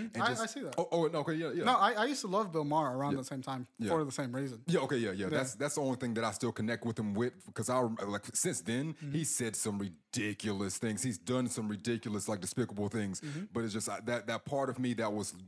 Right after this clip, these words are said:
Speaker 1: like, reaching out so hard for somebody to just say that, "Hey, we don't all have to be the same type of person,"
Speaker 2: Mm-hmm.
Speaker 1: and him putting his face on it, like, that part of me was like, "All right, go ahead, Bill
Speaker 2: Yeah, that,
Speaker 1: Maher,
Speaker 2: that's
Speaker 1: do
Speaker 2: a
Speaker 1: a
Speaker 2: part
Speaker 1: little
Speaker 2: of you
Speaker 1: bit."
Speaker 2: that champions Bill Maher.
Speaker 1: Yeah,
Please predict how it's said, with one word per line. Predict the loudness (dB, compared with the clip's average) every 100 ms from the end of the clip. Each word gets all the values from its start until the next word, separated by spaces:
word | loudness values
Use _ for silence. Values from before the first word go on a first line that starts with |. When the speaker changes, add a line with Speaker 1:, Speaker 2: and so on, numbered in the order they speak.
| -4
Speaker 1:
like, | -4 -2 0
reaching | 0 0 0 0
out | 0 0
so | 0 0
hard | 2 2 0
for | -2
somebody | -2 0 0 0
to |
just | 0 -2 -4 -12 -4
say | 0 2 2
that, | 0 0
"Hey, | 0 0
we | 0 0
don't | 2
all | 0 0
have | 0 -2
to | 0
be | 0
the | 0
same | 0 -2 -2
type | -2
of | -2
person," | -2 0 -2 -2
Speaker 2:
Mm-hmm. | -4 -4
Speaker 1:
and | -2
him | 0 0
putting | 0 0
his | 0 -2
face | -2 -2 0
on | 0 -2
it, | -6 -12 -6
like, | -6 -2
that | -2 0
part | 2 2
of | 2
me | 0
was | 0 0
like, | 0 -2 -2
"All | -4
right, | -4
go | -2
ahead, | 0 2
Bill | 4
Speaker 2:
Yeah, | 6
that, | 4
Speaker 1:
Maher, | 2
Speaker 2:
that's | 2 2
Speaker 1:
do |
Speaker 2:
a |
Speaker 1:
a | 4
Speaker 2:
part | 6
Speaker 1:
little | 6
Speaker 2:
of | 4
you |
Speaker 1:
bit." | 2
Speaker 2:
that | 2
champions | 0 0 0 0 -2 -2
Bill | -4 -2
Maher. | -2 -2 0
Speaker 1:
Yeah, | 0